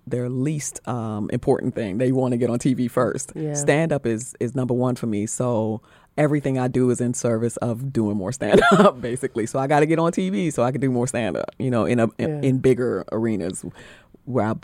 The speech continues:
Speaker 1: could be, uh, more well-known.
Speaker 2: Like, what's your dream project?
Speaker 1: Um,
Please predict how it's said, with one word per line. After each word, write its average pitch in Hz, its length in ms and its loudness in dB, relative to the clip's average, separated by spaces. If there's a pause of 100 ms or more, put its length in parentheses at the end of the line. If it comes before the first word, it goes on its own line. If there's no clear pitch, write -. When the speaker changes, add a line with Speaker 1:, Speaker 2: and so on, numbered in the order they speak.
Speaker 1:
could 123 180 0
be, 117 340 -2
uh, 92 320 -6 (400)
more 127 220 -2
well-known. 95 500 -4 (340)
Speaker 2:
Like, 196 160 -2
what's 180 300 0
your 240 80 -2
dream 185 240 -4
project? 127 440 -8 (920)
Speaker 1:
Um, 175 1200 2